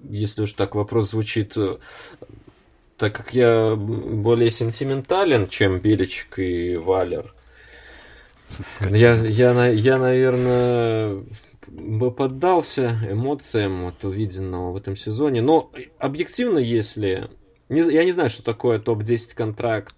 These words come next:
Speaker 1: э, для лайнбекера, э, надо ещё посмотреть, во-первых, что такое топ-десять.
Speaker 2: Для офбол лайнбекера, для эджрашера, тут нужно
Speaker 1: Да,
Speaker 2: же
Speaker 1: да,
Speaker 2: это
Speaker 1: да, это, это, э, ну, у него позиция такая, как раз, очень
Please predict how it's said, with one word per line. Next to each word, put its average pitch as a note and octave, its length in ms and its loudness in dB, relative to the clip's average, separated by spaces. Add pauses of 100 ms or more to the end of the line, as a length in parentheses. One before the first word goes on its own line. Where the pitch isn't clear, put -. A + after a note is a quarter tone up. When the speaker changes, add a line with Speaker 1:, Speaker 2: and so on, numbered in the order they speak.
Speaker 1:
э, A2 240 -4
для A2 180 -4
лайнбекера, B2 680 -2
э, - 220 -8
надо G2 260 -6
ещё - 160 -10
посмотреть, - 540 -8
во-первых, - 320 -10
что G2+ 140 -6
такое - 260 -12
топ-десять. F#2+ 360 -8
Speaker 2:
Для B2 120 8
офбол A#2 460 6
лайнбекера, A#2+ 600 4
для G2 220 0
эджрашера, F#2+ 680 -4
тут - 180 -18
нужно C3 120 -4
Speaker 1:
Да, G#2 160 0
Speaker 2:
же - 140 -10
Speaker 1:
да, C3+ 80 -6
Speaker 2:
это B2 100 -8
Speaker 1:
да, F2 240 -8
это, - 160 -6
это, G#2+ 540 -6
э, G2+ 400 -4
ну, D3+ 120 0
у E3+ 60 2
него D#3 220 4
позиция D3 560 -2
такая, E2+ 520 -10
как - 240 -10
раз, - 320 -12
очень F#2+ 540 -14